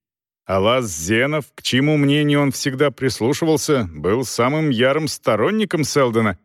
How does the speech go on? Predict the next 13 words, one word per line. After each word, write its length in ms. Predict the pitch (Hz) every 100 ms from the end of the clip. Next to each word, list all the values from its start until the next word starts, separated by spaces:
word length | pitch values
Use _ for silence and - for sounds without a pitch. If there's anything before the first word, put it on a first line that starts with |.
| _ _
и 100 | 110 117
способствовал 840 | - 104 - 185 - 240 220 180
работе 400 | 160 131 110 113
над 240 | 117 110
энциклопедией. 880 | 120 113 127 143 - 92 62 - _ _ _ _ _ _ _ _ _ _ _ _
Он 140 | 170 185
снова 440 | - 170 123 98
по 160 | - 98
очереди 600 | 135 160 117 101 92 95
посмотрел 640 | - - 113 107 135 156
на 160 | 131 117
троих 340 | 120 127 -
посетителей, 800 | 107 - 113 180 - 104 95